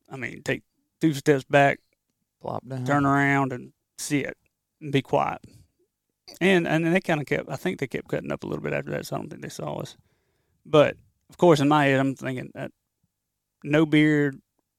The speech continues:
Speaker 1: either Jake or Gobbler's with him.
Speaker 2: Yeah.
Speaker 1: The one that was here yesterday or day before, he just ain't gobbled yet. So I'm kinda got my, my hand under my gun, I think, you know, ready for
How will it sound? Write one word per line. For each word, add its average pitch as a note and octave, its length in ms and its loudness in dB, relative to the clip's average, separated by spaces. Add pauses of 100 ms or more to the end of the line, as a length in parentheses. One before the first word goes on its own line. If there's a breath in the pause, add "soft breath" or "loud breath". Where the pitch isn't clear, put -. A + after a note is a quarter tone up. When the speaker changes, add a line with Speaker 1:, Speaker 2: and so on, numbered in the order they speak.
(840)
Speaker 1:
either C#3+ 180 0
Jake C#3+ 260 0
or - 160 -20
Gobbler's C#3+ 380 2
with C#3+ 200 2
him. B2+ 240 -8 (220)
Speaker 2:
Yeah. G#2 240 -8 (640)
Speaker 1:
The C#3 80 -8
one D3 180 2
that C#3 80 0
was C3 80 -4
here C#3+ 120 2
yesterday C#3 540 0
or C3+ 80 -4
day C#3 120 -2
before, C3+ 480 -2 (920 soft breath)
he C#3 180 2
just B2 120 0
ain't B2 140 0
gobbled C3 320 2
yet. - 300 -8 (160)
So B2+ 360 -4 (400)
I'm C#3+ 140 0
kinda C3+ 220 2
got C3+ 180 0
my, C3 160 -6
my C3 260 -6
hand D3+ 180 2
under C3+ 120 0
my C3+ 80 -8
gun, D3 280 2
I B2 40 -4
think, C3+ 340 -6
you D3+ 120 0
know, C3+ 140 0
ready C3+ 300 0
for C#3 300 -14